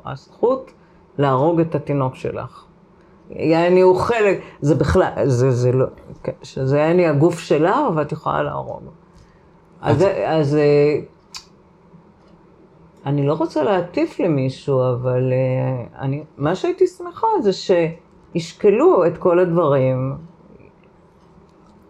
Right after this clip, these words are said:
Speaker 1: ואולי אפשר יהיה להציל כמה תינוקות, ולשמח זוגות שלא יכולים להביא תינוקות.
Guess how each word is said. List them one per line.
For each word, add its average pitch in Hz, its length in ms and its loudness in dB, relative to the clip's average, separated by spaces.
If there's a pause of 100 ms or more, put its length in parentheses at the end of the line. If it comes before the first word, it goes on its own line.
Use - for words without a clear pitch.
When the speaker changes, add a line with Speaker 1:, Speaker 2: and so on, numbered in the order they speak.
(220)
Speaker 1:
ואולי 180 640 2 (640)
אפשר 175 320 0
יהיה 285 160 2
להציל 170 500 2
כמה 147 280 -2
תינוקות, 139 800 -2
ולשמח 156 840 -2
זוגות 147 600 -2 (600)
שלא 170 260 0
יכולים 156 420 0
להביא 139 320 0
תינוקות. 135 880 -2